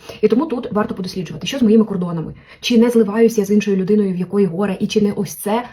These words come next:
головний об'єкт мого страху, напруги і некомфортного стану. Тому це завжди про нас. Якщо я боюсь чужого горя, що це про мене і що зі мною відбувається. Тут можна дуже багато цікавого всього дослідити.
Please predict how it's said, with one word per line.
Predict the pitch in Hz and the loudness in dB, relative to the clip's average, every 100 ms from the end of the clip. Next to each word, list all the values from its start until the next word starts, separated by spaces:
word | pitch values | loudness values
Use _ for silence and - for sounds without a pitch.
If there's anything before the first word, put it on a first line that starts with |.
| - - | -14 0
головний | 208 190 220 | 2 4 4
об'єкт | 202 165 196 196 | 2 -2 -2 -2
мого | 185 165 | -4 -4
страху, | - 180 202 208 - - | -8 -6 -4 -6 -6 -8
напруги | 185 196 214 208 | -6 0 0 0
і | 190 | -2
некомфортного | 190 180 180 180 160 | -4 -6 -8 -8 -8
стану. | - 180 - _ _ _ _ _ - | -10 -16 -16 _ _ _ _ _ 0
Тому | 220 | 2
це | 220 214 | 4 2
завжди | 185 208 | 2 0
про | 185 | 0
нас. | 165 - | -6 -4
Якщо | 190 | 0
я | 202 202 | 2 2
боюсь | 180 185 175 - _ _ _ _ | 0 -2 -4 -8 _ _ _ _
чужого | - 214 208 185 | -2 2 2 0
горя, | 180 294 226 | -4 -6 -8
що | - 208 | -6 -6
це | 214 190 | -4 -4
про | 196 | -2
мене | 185 196 165 | -2 -2 -2
і | |
що | - | 0
зі | 190 | 0
мною | 196 208 | 2 0
відбувається. | 190 175 170 180 - | -2 -4 -6 -6 -8
Тут | - | -8
можна | 185 190 | -6 -4
дуже | 175 226 | -2 -2
багато | 202 202 | -2 -4
цікавого | 190 196 196 | -6 -6 -6
всього | 180 185 | -6 -8
дослідити. | 175 - 165 220 | -8 -10 -12 -12